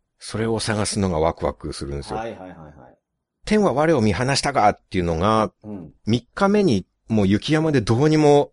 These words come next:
Speaker 1: 帰り道がわからなくなって、
Speaker 2: はい。
Speaker 1: もうダメだってなった時に隊長が叫んだセリフなんですよ。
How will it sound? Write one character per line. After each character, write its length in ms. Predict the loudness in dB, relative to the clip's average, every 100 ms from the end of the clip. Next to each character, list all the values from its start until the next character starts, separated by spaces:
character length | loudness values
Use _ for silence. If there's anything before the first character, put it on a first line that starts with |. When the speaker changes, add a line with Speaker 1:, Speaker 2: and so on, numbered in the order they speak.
| -4
Speaker 1:
帰 180 | -2 0
り 220 | 0 0
道 140 | -4
が 160 | -4 -2
わ 100 | 0
か 100 | -2
ら 60 |
な 100 | -2
く 60 | -4
な 100 | -10
っ 40 |
て、 500 | -12 -4 -2 0 -2 -8
Speaker 2:
は 220 | -14 -14
い。 140 | -14 -6
Speaker 1:
も 140 | -4
う 20 |
ダ 120 | -2 0
メ 100 | 0
だ 80 |
っ 40 | 0
て 80 | 0
な 120 | -4
っ 20 |
た 100 | -4
時 160 | -6 -6
に 100 | -4
隊 220 | -4 -4
長 180 | -2 -2
が 80 | -2
叫 260 | -2 -2
ん 100 | -2
だ 140 | -6 -8
セ 100 | -8
リ 80 |
フ 140 | -8 -10
な 100 | -14
ん 40 |
で 60 | -14
す 80 |
よ。 80 | -18